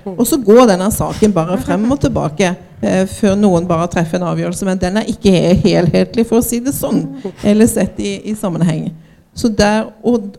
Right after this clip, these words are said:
og også når man har systemrevisjoner sånn med kommunene og hva de leverer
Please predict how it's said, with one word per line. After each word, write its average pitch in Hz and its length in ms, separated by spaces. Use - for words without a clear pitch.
og 214 300
også 226 180
når 240 120
man 240 100
har 214 140
systemrevisjoner 202 1000
sånn 202 220
med 185 340
kommunene 202 560
og 202 140
hva 180 120
de 202 120
leverer 202 640